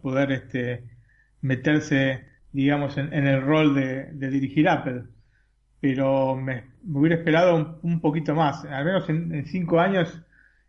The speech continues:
que se empezara a mover un poco la cosa. Yo lo veo todo muy, muy, este, quieto, muy sin movimiento, muy esperando,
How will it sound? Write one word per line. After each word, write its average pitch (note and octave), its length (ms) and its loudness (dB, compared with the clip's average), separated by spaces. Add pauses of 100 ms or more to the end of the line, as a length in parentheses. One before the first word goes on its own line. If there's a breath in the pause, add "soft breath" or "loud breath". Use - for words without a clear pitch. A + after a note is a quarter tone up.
(180)
que - 100 -8
se B2 120 -4
empezara F3 440 0
a - 20 4
mover D3+ 220 4
un C#3 160 -2
poco C3+ 220 0
la C3 160 -4
cosa. B2+ 320 -12
Yo D3 160 0
lo D3 120 2
veo D3 200 4
todo D#3+ 200 4
muy, D#3 300 4
muy, D3+ 460 4
este, C3 400 -4
quieto, E3 420 2
muy D3 320 4
sin D3+ 320 2
movimiento, D3+ 600 2
muy D3+ 280 4
esperando, C#3+ 840 0